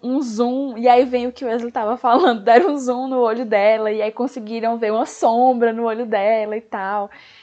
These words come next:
E aí começaram também a decifrar as mensagens que ela tinha colocado no Twitter. Por exemplo, teve um dia que ela colocou, enfim, algum, algum tweet lá, nada a ver, e aí as pessoas pegaram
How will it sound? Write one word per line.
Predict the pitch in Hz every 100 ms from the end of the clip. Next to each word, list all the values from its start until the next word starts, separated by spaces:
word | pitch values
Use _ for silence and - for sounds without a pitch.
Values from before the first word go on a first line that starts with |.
| -
E | 226
aí | 240
começaram | 247 285 294 311 254 262
também | 302 254 240 240
a |
decifrar | 226 240 - 294 - 240 202 214 220 214 - -
as | - 226
mensagens | 233 277 233 233 -
que | 214
ela | 214
tinha | 226
colocado | 214 208 208 190
no | 196
Twitter. | - 262 226 247 240 208 190 _ _ _ _ _
Por | 214
exemplo, | 214 220 220
teve | 233 233
um | 240
dia | 233
que | 233
ela | 226
colocou, | 226 247 233 240 - 233 214 208 202 196 202 _ _ _ _ _ _ _ _ _ _ _ _ _ - -
enfim, | 466 622 381
algum, | 269 269 349 453 - _ _ _ _ _ _ _ _ -
algum | 294 349 330 466
tweet | - 427 302 349
lá, | 294
nada | 247 277 381 427
a |
ver, | 285 226 208 262 - - _
e | 247
aí | 269 269
as | 285 285
pessoas | 339 311
pegaram | 311 294 247 226 226 233